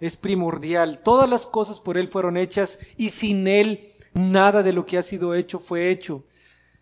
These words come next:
El verbo es Dios, era con Dios, estaba con Dios. Jesús es Dios y es un ser necesario. También es eterno porque en el principio estaba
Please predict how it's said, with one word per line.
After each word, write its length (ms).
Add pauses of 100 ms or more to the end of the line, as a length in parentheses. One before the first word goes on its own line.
(240)
El 160
verbo 480
es 200
Dios, 680 (180)
era 240
con 260
Dios, 340
estaba 440
con 220
Dios. 360
Jesús 680
es 420 (220)
Dios 440
y 40
es 100
un 140
ser 240
necesario. 800 (360)
También 320
es 120
eterno 500
porque 300
en 80
el 140
principio 760
estaba 640